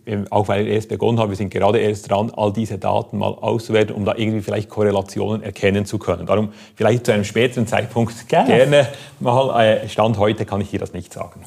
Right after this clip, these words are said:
Speaker 1: oder
Speaker 2: Gerne,
Speaker 1: nicht seriös
Speaker 2: gerne.
Speaker 1: beantworten.
Speaker 2: Gerne, gerne. Ähm, gerne auch im Nachgang. Ähm, ich hab mal soweit, ähm, verstanden, ähm, quasi was das, äh, Marketing angeht, was, äh, wie ihr unterwegs seid.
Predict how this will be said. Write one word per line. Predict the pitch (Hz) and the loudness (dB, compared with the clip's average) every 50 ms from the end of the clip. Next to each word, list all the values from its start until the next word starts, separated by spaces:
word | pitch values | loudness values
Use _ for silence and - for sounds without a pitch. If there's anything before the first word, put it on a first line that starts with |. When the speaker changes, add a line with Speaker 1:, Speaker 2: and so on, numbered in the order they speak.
| - 120 | -10 -6
Speaker 1:
oder | 110 110 | -2 0
Speaker 2:
Gerne, | - 127 131 127 | 0 2 2 0
Speaker 1:
nicht | - | 0
seriös | 92 95 92 95 - - | 0 0 0 -2 -2 -4
Speaker 2:
gerne. | - 90 87 | -8 -8 -8
Speaker 1:
beantworten. | - - - 87 - - - - - _ | -10 -12 -14 -14 -16 -16 -20 -20 -18 _
Speaker 2:
Gerne, | - - 135 143 156 143 | -2 0 2 2 2 2
gerne. | 147 156 151 147 131 117 98 - - - - | 2 2 2 2 0 -2 -4 -6 -10 -6 -2
Ähm, | 139 127 120 120 120 | 0 0 2 0 0
gerne | 113 135 143 156 160 | 0 0 2 2 0
auch | 151 139 143 | 0 0 0
im | 143 139 | 2 2
Nachgang. | 131 135 139 135 - 113 113 113 117 113 - - - - - - - - | 2 2 2 0 -2 -4 -4 -4 -4 -6 -8 -16 -20 -20 -20 -20 -10 -2
Ähm, | - 135 139 143 139 139 143 143 143 139 - - - - - - | 0 0 2 2 4 4 4 4 2 0 -2 -8 -20 -16 -8 -4
ich | 156 - | 0 0
hab | 190 190 | 2 2
mal | 214 202 190 180 180 - 160 160 185 - - - | 4 4 4 2 0 -2 -6 -10 -12 -16 -14 -6
soweit, | - 147 135 131 151 156 190 190 - - - | -2 0 2 2 4 2 2 0 -2 -4 -2
ähm, | 175 151 151 | 0 0 0
verstanden, | 143 - 160 139 - - 165 180 208 226 220 - 220 214 208 208 - | 2 2 0 0 2 2 2 2 2 0 0 0 0 2 0 0 0
ähm, | 165 147 147 143 - | 2 2 2 0 0
quasi | - 156 151 147 147 139 | 0 0 2 2 2 2
was | 143 139 - | 2 2 2
das, | 151 143 - - - - - | 2 2 2 2 0 0 -2
äh, | 143 147 135 135 135 135 135 135 131 131 135 - | -2 0 0 2 4 4 4 4 2 2 0 -2
Marketing | - 143 139 135 131 135 139 175 180 - 175 - 185 175 175 | -4 -4 -4 -2 0 2 2 0 0 0 0 2 2 0 2
angeht, | - 156 160 170 160 160 165 165 165 165 165 165 - | 2 2 2 2 2 2 2 2 2 0 0 -2 -2
was, | 123 - - - - - | 0 2 2 0 0 0
äh, | - - 131 127 127 127 131 131 131 131 | 0 0 2 2 2 2 0 0 -2 -4
wie | 123 127 139 143 | -2 0 0 2
ihr | 143 139 | 2 2
unterwegs | 135 127 - - 113 127 165 190 185 - - | 0 0 0 0 2 2 2 2 2 0 2
seid. | - 170 160 170 170 165 | 2 2 2 2 0 -2